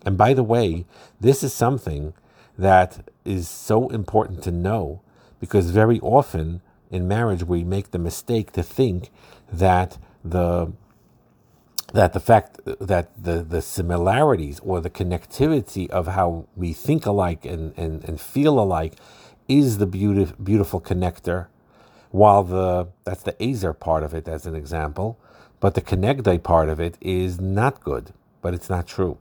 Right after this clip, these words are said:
You know, you think that the fact that you're so different from one another, and that creates sometimes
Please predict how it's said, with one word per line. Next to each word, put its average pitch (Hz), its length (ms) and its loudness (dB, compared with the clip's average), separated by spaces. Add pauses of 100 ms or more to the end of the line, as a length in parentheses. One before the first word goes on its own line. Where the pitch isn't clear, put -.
(460)
You 101 100 0
know, 92 140 4
you 92 160 0
think 110 300 0
that 95 300 0
the 87 180 -2
fact 92 280 0
that - 100 -6
you're 85 120 -4
so - 260 -4
different 95 540 0
from 78 200 -4
one 76 140 -4
another, 76 420 -4
and 82 180 -6
that 95 180 -4
creates 92 440 -4
sometimes 85 640 -4